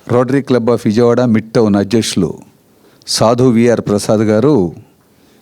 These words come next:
ఈ మొత్తం ప్రోగ్రామ్కి ఆమోదించడంలో కీలకమైన పాత్ర ప్రెసిడెంట్ గారిది. వారికి నేను ధన్యవాదాలు తెలియజేస్తున్నా మొట్టమొదట. అట్లాగే ఈ బృందం కూడా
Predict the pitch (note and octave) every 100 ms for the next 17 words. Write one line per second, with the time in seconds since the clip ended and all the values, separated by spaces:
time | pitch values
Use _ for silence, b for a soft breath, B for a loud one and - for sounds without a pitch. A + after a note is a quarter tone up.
0 | b G2 G#2 G#2+ - D3 A#2+ B2+ A#2 B2
1 | B2 A#2 D3 A#2 A#2 B2 A#2+ - - B2
2 | B2 A#2 A2 A#2 G#2 - G2+ - F2+ F2
3 | F#2 - F#2+ E2+ D2+ - - - _ B
4 | B B B B - A2+ B2+ A#2 A2+ G#2+
5 | F#2+ E2 C2 - - G#2+ G#2+ B2 A2+ G#2+
6 | G2+ F#2+ F#2 F2 - F2 F#2 F2+ F#2 D#2
7 | - - - _ _ B B B B B
8 | B - F#2+ D#3 D3+ G#2+ A#2 D3 F3+ D#3+
9 | D3+ D3 G#2+ B2